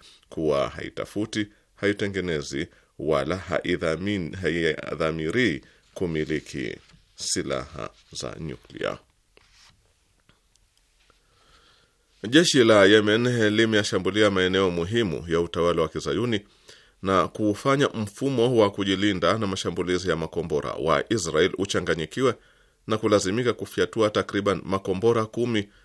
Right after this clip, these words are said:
kukabiliana na kombora moja la Yemen. Shirika la habari la Fars limevinukuu vyombo vya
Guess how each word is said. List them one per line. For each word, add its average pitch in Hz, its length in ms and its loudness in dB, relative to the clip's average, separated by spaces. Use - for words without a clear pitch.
kukabiliana 98 680 2
na 90 100 0
kombora 90 440 0
moja 82 400 0
la 78 340 -2
Yemen. 71 480 -4
Shirika 95 380 0
la 80 80 2
habari 80 300 -2
la 76 80 -2
Fars 95 380 -2
limevinukuu 92 800 0
vyombo 98 260 -2
vya 82 140 -2